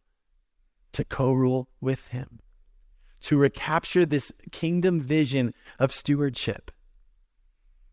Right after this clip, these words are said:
to wake up and realize, "I'm not the owner, but I know the one who is, and he's really good."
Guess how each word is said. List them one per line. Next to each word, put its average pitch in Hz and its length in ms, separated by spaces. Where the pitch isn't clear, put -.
to 175 200
wake 165 360
up 165 260
and 147 160
realize, 165 480
"I'm 156 200
not 185 220
the 151 160
owner, 151 400
but - 140
I 143 80
know 151 200
the 160 80
one 156 160
who 143 120
is, 143 220
and 131 80
he's 139 140
really 127 360
good." 123 340